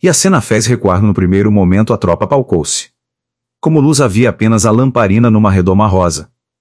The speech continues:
O quarto, cheio de sombra, musitrava em cima das poltronas, as sedas e os dessous, uma de renda da Ersa. Um frasco de éter aberto empestava o ambiente.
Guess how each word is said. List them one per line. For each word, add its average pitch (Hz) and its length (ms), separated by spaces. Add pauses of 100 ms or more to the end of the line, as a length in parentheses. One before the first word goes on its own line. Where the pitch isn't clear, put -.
(200)
O 151 100
quarto, 135 460
cheio 127 320
de 104 100
sombra, 87 500
musitrava 104 680
em 87 40
cima 104 240
das 104 160
poltronas, 101 680 (260)
as 127 120
sedas 123 560
e 117 40
os 107 140
dessous, 110 600
uma 135 220
de 123 120
renda 104 280
da 98 160
Ersa. 87 500 (560)
Um 139 120
frasco 147 420
de 123 80
éter 107 220
aberto 90 520
empestava 92 560
o 123 60
ambiente. 110 580